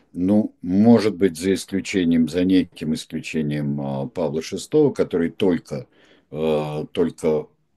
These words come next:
вот установил достаточно прочно то, что решил Второй Ватиканский собор. А, но разве Иоанн Павел второй, а,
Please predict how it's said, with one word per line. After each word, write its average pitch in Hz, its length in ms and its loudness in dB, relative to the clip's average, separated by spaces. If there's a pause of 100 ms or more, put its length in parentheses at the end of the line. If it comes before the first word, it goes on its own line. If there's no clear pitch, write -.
(100)
вот 80 280 -6
установил 104 880 4 (200)
достаточно 92 580 0
прочно 123 420 4
то, 104 160 0
что - 180 -4
решил 87 480 -2 (460)
Второй 101 320 4
Ватиканский 98 580 0
собор. 117 440 4 (520)
А, 92 260 4
но 107 400 6
разве 113 420 4
Иоанн 113 240 4
Павел 110 260 2
второй, 92 600 -2 (420)
а, 87 420 2